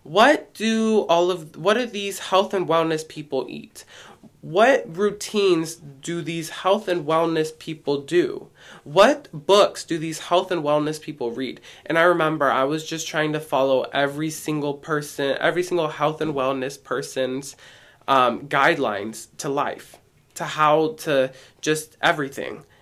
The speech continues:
And I remember, like, literally December, November, end of November,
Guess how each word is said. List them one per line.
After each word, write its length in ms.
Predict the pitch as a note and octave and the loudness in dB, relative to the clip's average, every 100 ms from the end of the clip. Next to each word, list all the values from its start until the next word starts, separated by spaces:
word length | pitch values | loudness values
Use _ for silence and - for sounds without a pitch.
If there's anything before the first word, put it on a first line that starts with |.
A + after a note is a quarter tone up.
| _ - | _ 4
And 380 | D3 C#3+ C#3+ - | 6 6 4 4
I 120 | C#3+ | 2
remember, 580 | D3+ E3+ D#3+ F3 F#3 E3 | 4 2 4 2 4 4
like, 320 | D#3 D#3 D#3 - _ _ - | 4 0 -4 -20 _ _ -8
literally 960 | D3 D3+ D#3 E3+ E3 E3 E3 D#3+ D#3 - - _ _ _ _ D3 | -2 2 2 2 0 0 0 0 0 -2 -12 _ _ _ _ -10
December, 960 | D3+ D3+ D3 D3+ C#3+ C3+ C3 C3 C3 - | -8 -2 0 2 4 6 6 4 2 -2
November, 760 | C#3 C3+ C3 C3 B2+ B2 B2 | 0 0 0 -2 -2 -2 -2
end 200 | A#2 C#3 | -2 -4
of 80 | B2+ | -6
November, 480 | C#3+ B2+ C3 B2+ | -6 -6 -6 -6